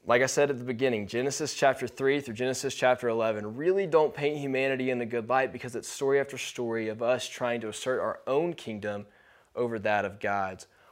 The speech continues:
What is something that we can learn from those stories, from those examples today?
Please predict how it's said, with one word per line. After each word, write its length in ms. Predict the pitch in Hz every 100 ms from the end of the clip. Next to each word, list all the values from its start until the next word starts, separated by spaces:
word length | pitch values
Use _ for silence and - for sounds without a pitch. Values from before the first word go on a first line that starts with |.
| -
What 240 | 120 165
is 180 | 190 -
something 360 | 160 151 143 127
that 180 | 98
we 220 | 117 170 185
can 300 | 147 113 127
learn 280 | 180 175
from 520 | 139 - 151 160 170 147
those 300 | 143 143 139
stories, 680 | - 139 127 104 110 120
from 360 | - 147 156 151
those 240 | 139 127
examples 640 | 120 107 117 107 101 95 -
today? 580 | 104 104 104 95 -